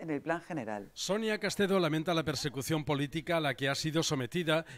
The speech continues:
Speaker 2: y los juicios paralelos que todavía algunos hacen sobre esta sentencia.
Speaker 1: Los indigentes políticos que hay en el ayuntamiento de Podemos, que, que el de Podemos sale el otro día en un vídeo diciendo,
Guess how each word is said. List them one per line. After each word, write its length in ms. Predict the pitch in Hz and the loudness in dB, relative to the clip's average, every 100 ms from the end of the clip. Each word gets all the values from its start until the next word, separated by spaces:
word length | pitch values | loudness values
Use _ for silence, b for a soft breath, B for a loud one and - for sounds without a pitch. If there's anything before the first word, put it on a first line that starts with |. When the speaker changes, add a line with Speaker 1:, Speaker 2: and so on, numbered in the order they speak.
| B | B
Speaker 2:
y 100 | 92 | -8
los 180 | 101 - | -6 -4
juicios 440 | 156 160 165 165 | -2 0 2 0
paralelos 640 | - 151 139 143 147 170 - | 0 -2 -2 -2 -2 -4 -2
que 120 | 165 | -2
todavía 420 | 156 139 135 156 | 0 0 0 0
algunos 360 | 143 160 160 151 | 0 0 0 0
hacen 300 | 139 156 156 | 0 0 0
sobre 360 | - 123 120 | -2 -2 -2
esta 200 | 135 160 | -2 -4
sentencia. 760 | - 139 117 156 156 143 131 123 | -4 -4 -2 -2 -2 0 0 -2
Speaker 1:
Los 140 | 131 | -4
indigentes 500 | 139 127 - 185 196 | -4 -4 -4 -4 -4
políticos 500 | - 156 175 135 123 | -4 -4 -2 -6 -8
que 120 | - 131 | -6 -4
hay 60 | |
en 80 | 123 | -4
el 80 | 123 | -4
ayuntamiento 720 | 117 117 113 117 123 110 110 - b b b _ | -6 -6 -8 -6 -6 -8 -10 -12 b b b _
de 140 | 139 - | -4 -4
Podemos, 760 | - - 160 185 147 - - _ _ _ b b - | -6 -2 2 2 0 -10 -18 _ _ _ b b 0
que, 120 | 160 | 2
que 80 | 160 | 4
el 80 | 151 | 2
de 80 | |
Podemos 280 | 151 170 220 | 4 2 0
sale 240 | 185 180 175 | 0 2 2
el 80 | |
otro 220 | 165 160 151 | 2 0 0
día 180 | 160 | 0
en 100 | 147 | -2
un 360 | 139 143 139 139 | -4 -4 -4 -4
vídeo 180 | 151 151 | -2 -2
diciendo, 380 | 135 131 113 | -2 -4 -6